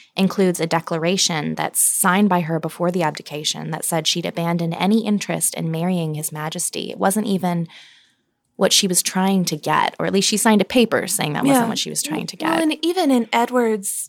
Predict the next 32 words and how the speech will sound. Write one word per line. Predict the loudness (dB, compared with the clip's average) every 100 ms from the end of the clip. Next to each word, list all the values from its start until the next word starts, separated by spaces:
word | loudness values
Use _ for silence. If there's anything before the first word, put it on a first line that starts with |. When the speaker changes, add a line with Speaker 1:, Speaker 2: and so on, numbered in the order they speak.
| 2
Speaker 2:
abdication | 2 2 -2 -2 -2 -2 -4 -4
speech, | -4 -6 -2 -2 -2 -4 -6 -6
he | -2 0 0 -6 -18 -20 -2
mentions | 2 4 2 2 0 -2 -4
that | -2 -2 -2 -10 -20 -20 _
the, | -6 -4 -6 -10 _ _
the | -4
other | -2 -2
person | -2 -2 0 -2 -2
who | -2 -2
is | -2 -4 -6 -8 _
as | -4 -4
closely | 2 2 2 0 0
involved | 2 4 4 2
in | -4
this | -4 -6 -8 -8
as | -6 -4 2
I | 2 2
am | 0 -6 -8 -8 -12 -20 -4
has | -4 0
urged | 0 0 -2 -4
me | -4
to | -4
the | -6
last | -2 0 0 0 -4 -4
to | -8 -10 _
not | 4 4 2
go | -8
through | -2 2 2
with | 2 -4
it. | -8 -8 -6
So | 0 4 2